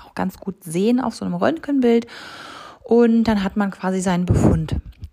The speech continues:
Und das ist dann auch der Grund, oder damit kommen dann die Patienten auch in die osteopathische Praxis. Und dann ist mal so ein bisschen die Frage, ähm, woher kommen denn jetzt die Schmerzen? Kommen die tatsächlich von der Arthrose oder nicht? Denn es gibt tatsächlich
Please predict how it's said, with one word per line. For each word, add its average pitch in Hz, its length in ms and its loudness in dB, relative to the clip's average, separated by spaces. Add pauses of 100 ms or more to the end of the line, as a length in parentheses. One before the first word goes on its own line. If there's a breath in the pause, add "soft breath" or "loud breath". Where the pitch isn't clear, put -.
(480)
Und 190 120 0
das 202 120 0
ist 196 140 -4
dann 190 80 -4
auch 190 100 -6
der 190 140 -4
Grund, 226 400 2
oder 175 300 -4 (280)
damit 190 320 0
kommen 202 200 -2
dann 190 100 -2
die 190 80 -4
Patienten 190 580 -6 (140)
auch 175 240 -6 (420 loud breath)
in 202 180 0
die 196 100 0
osteopathische 196 760 -2
Praxis. 247 600 -4 (520 loud breath)
Und 220 200 0
dann 214 120 4
ist 214 140 -2
mal 226 100 2
so 208 80 0
ein 208 80 2
bisschen 214 240 0
die 208 100 4
Frage, 202 760 0
ähm, 190 640 -2
woher 208 260 2
kommen 214 220 -2
denn 196 100 -2
jetzt 190 240 -6
die 202 60 -2
Schmerzen? 175 540 -4
Kommen 208 240 0
die 196 80 2
tatsächlich 185 580 -6
von 180 200 -4
der 175 220 0 (1160 loud breath)
Arthrose 233 580 4
oder 185 220 0
nicht? 226 420 0
Denn 254 760 4
es 208 220 -4
gibt 220 220 -8
tatsächlich 208 800 -2